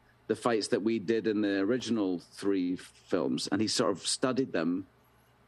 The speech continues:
with his, with his crew, his stunt crew, and developed them.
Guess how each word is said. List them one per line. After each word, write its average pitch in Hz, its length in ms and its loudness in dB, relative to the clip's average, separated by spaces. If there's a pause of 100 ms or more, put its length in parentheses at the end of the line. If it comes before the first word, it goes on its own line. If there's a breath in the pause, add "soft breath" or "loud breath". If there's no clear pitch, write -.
with 117 180 0
his, - 440 -2
with 110 180 0
his 107 180 0
crew, 113 360 0
his 95 180 0
stunt 113 320 -2
crew, 90 240 2
and 92 160 0
developed 120 540 0
them. 98 280 0